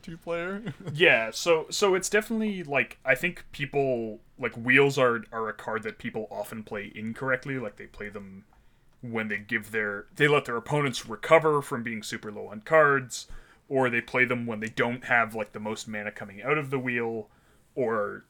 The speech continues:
Speaker 2: they play them, you know, when people are kind of shields down and someone after them is very likely to be able to win. You know, they have a decent amount of mana and then a fresh hand.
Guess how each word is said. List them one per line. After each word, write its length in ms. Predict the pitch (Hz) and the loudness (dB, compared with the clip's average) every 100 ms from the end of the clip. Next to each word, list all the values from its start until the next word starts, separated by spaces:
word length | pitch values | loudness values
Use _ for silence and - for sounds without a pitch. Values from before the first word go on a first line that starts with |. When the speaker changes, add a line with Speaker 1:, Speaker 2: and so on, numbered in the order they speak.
| - | -6
Speaker 2:
they 100 | 117 | -6
play 220 | - 120 | 0 -2
them, 420 | 110 107 107 104 - _ _ | 0 -6 -10 -14 -18 _ _
you 100 | 117 | -6
know, 260 | 107 107 - - - - - | -6 -8 -16 -20 -20 -20 -2
when 180 | 131 123 | -2 2
people 340 | 135 131 127 | 0 2 0
are 220 | 117 113 _ _ | -2 -4 _ _
kind 300 | - 131 123 | 0 2 2
of 100 | 117 | 0
shields 380 | - 127 117 101 | -4 -4 -6 -6
down 480 | 110 117 120 120 120 | -4 -4 -4 -6 -8
and 260 | 110 104 | -10 -10
someone 340 | - 123 113 104 | -6 -4 -4 -8
after 400 | 113 110 - 131 | -6 -8 -8 -8
them 400 | 113 110 113 120 _ _ - | -6 -8 -10 -12 _ _ -10
is 160 | 120 | -10
very 360 | 117 110 107 107 | -4 -2 -2 -4
likely 280 | 107 117 123 | -6 -6 -8
to 80 | 117 | -4
be 120 | 117 | -4
able 140 | 117 | -4
to 80 | 117 | -8
win. 520 | 104 110 117 117 120 110 | -10 -8 -8 -10 -10 -8
You 80 | 110 | -6
know, 100 | 104 | -2
they 80 | |
have 160 | 107 113 | -2 -2
a 40 | |
decent 320 | 110 117 - 110 | -4 -6 -8 -8
amount 120 | 104 | -8
of 60 | 107 | -6
mana 460 | 104 107 101 104 - | -8 -8 -8 -10 -12
and 140 | 107 104 | -12 -12
then 100 | 101 | -14
a 60 | |
fresh 320 | - 110 - | -12 -10 -6
hand. 400 | 131 127 127 131 | 0 0 0 -6